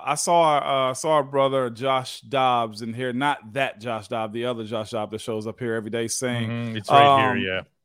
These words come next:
Speaker 1: There's a lot of, well, you had another comment too. I'm behind you. There's a lot of people, you know, there's a lot of emphasis on the defense. What about the offensive side and talking about Nick Bosa? We'll get to that tomorrow, just, you know, as a preference.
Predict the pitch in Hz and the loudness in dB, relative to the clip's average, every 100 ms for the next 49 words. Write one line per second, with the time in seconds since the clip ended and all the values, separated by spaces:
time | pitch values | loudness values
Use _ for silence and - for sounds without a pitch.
0 | - 151 156 139 143 151 147 143 156 170 | 0 2 2 2 4 6 6 4 4 6
1 | 165 135 135 131 135 127 120 113 135 135 | 4 2 -2 -2 -4 -4 -4 -6 -6 -4
2 | 123 123 127 117 123 143 147 131 135 143 | -4 -4 -6 -6 -2 0 0 0 4 4
3 | 131 147 131 123 151 180 113 127 139 135 | 4 -4 -6 -6 -4 -2 0 2 2 4
4 | 139 131 120 131 127 117 123 98 90 175 | 4 4 2 -6 -8 -6 -6 -6 -2 -2
5 | 202 127 104 131 151 139 123 117 127 123 | -2 -6 -2 0 2 2 2 2 0 0
6 | 127 104 127 120 117 110 98 - _ _ | -6 -4 2 2 2 0 -6 -10 _ _
7 | - 135 131 123 139 131 101 131 135 110 | 0 0 2 0 0 -2 -2 0 0 -2
8 | 120 147 139 120 117 - 104 110 98 76 | -2 -2 -4 -4 -6 -6 -8 -6 -6 -8
9 | 80 _ 123 117 - 151 110 80 - _ | -14 _ -6 -4 -6 -8 -8 -10 -16 _
10 | 104 98 98 131 107 - - - | -12 -12 -6 -4 -4 -6 -20 -20